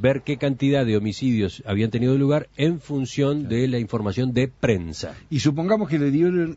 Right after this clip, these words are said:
Speaker 2: los mismos números.
Speaker 1: Sí, y dice que
Speaker 2: Lo
Speaker 1: le dio lo mismo, que si
Speaker 2: Claro.
Speaker 1: uti-, que si se utilizan los criterios del Ministerio del Interior, el número es el
Speaker 2: Claro.
Speaker 1: mismo con las cifras oficiales y con los reportes de prensa.
Speaker 2: Entonces los uruguayos pagamos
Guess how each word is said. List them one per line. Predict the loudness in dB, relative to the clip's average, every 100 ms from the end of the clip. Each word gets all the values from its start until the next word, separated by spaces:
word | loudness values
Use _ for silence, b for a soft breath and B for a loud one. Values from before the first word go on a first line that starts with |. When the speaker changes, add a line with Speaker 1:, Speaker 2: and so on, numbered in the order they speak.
| -10
Speaker 2:
los | -6 -2 0
mismos | 0 0 0
números. | 0 -2 -2 -6 -10
Speaker 1:
Sí, | -10
y | -6
dice | -4 -2 0
que |
Speaker 2:
Lo | 0
Speaker 1:
le | 0
dio | 0 0
lo | 0
mismo, | 0 -2 B B -8
que | -2
si |
Speaker 2:
Claro. | -2 -2
Speaker 1:
uti-, | -6
que | -4 -2
si | 0
se | 0
utilizan | 0 2 2 2
los | 0 -2
criterios | -4 -2 0 0
del | 0
Ministerio | 0 -2 0 2 2 2
del | 2 2
Interior, | 0 0 -2 2 4 4 2 -4 -10 -18 _ -12
el | -6 -2
número | -2 -2 -4
es | -4
el | -4 -2
Speaker 2:
Claro. | 0
Speaker 1:
mismo | 0 0 -2 -2 -4 b b b b _
con | -14
las | -12 -8
cifras | -4 -2
oficiales | 0 0 0 0 -2 -6 -12 -14 -8
y | -4
con | -2 0
los |
reportes | 0 -2 -2 -2
de | -4
prensa. | -4 -2
Speaker 2:
Entonces | 2 4 4
los | 2
uruguayos | 0 0 0 0 0 0
pagamos | 0 2 2 0 -4 -10 -16